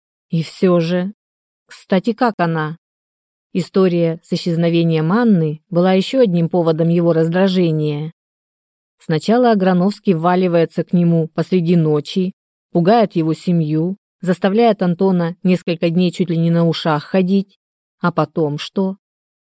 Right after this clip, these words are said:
Он совершенно спокойно заявляет, что Анна нашлась. И это была ложная тревога. При этом сама Анна больше не появляется.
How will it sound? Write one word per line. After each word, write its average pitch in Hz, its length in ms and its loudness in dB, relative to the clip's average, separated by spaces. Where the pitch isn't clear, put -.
Он 247 180 2
совершенно 220 580 2
спокойно 190 520 2
заявляет, 160 720 0
что - 240 -2
Анна 175 300 2
нашлась. 214 640 0
И 180 100 2
это 170 580 0
была 175 260 2
ложная 175 420 0
тревога. 165 720 0
При 160 160 0
этом 226 340 2
сама 208 440 4
Анна 196 460 4
больше 185 320 0
не 196 140 4
появляется. 175 1000 0